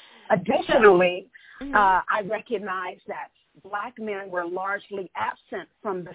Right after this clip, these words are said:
Speaker 1: self-care and wellness conversation because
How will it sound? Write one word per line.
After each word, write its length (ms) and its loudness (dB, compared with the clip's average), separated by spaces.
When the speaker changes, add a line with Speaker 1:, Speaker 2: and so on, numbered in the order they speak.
Speaker 1:
self-care 680 -2
and 200 -4
wellness 460 -2
conversation 800 -4
because 440 0